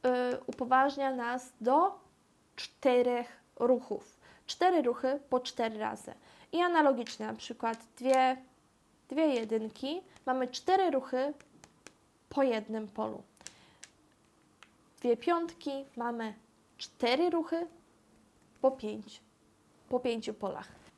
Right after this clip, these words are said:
Co jest najważniejsze w tej grze? Najważniejsze w tej grze oczywiście jest to, żeby jak najszybciej przenieść te wszystkie piony do domu,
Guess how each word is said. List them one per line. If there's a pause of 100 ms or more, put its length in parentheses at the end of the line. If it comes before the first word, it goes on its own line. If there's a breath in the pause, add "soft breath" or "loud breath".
(200)
Co
jest
najważniejsze
w
tej
grze? (220)
Najważniejsze
w
tej
grze
oczywiście
jest
to,
żeby
jak
najszybciej
przenieść
te
wszystkie
piony
do
domu,